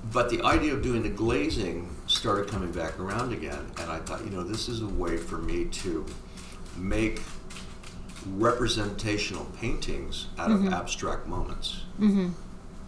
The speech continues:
Speaker 1: right? So a brushstroke is an abstract moment.
Speaker 2: Mm-hmm.
Speaker 1: But if I paint that brushstroke as a real event, as a real thing,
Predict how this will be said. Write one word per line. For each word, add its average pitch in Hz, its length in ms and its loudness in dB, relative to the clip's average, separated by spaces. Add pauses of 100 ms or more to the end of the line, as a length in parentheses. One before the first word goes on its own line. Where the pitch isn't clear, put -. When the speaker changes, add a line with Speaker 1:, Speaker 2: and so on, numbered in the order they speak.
(160)
Speaker 1:
right? - 220 -2 (540)
So 101 240 0
a - 40 -2
brushstroke - 600 4
is 80 140 -4
an 87 120 -4
abstract - 520 2
moment. 113 340 2 (300)
Speaker 2:
Mm-hmm. 196 300 6 (200)
Speaker 1:
But 101 100 -2
if - 140 0
I 98 80 4
paint 151 320 -2
that 92 220 -4
brushstroke - 720 2
as 87 400 -2 (280)
a 95 60 2
real 95 440 4
event, - 460 0 (300)
as - 120 -2
a 92 40 0
real 95 220 2 (220)
thing, - 380 0